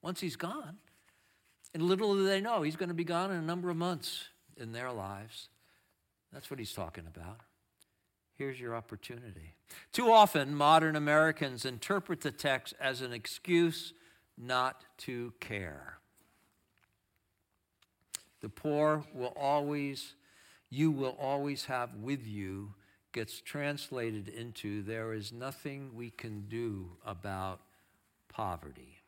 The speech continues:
Is that the same statement, those two statements?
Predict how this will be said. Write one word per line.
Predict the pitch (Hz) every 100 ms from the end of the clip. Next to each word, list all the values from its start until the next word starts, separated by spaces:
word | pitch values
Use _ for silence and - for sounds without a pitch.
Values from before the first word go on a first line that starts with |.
| _ _ _ _ _ _ _ _ _ _ _ _ _ _ _ _ _ _ _ _ _ _ _ _ _ _ _ _ _ _ _ _ _ _ _ _ _ _ _ _ _ _
Is | -
that | 196 233
the | -
same | - 214 220
statement, | - 208 202 196 208
those | 214 202 -
two | 220
statements? | 202 - 214 208 220 - -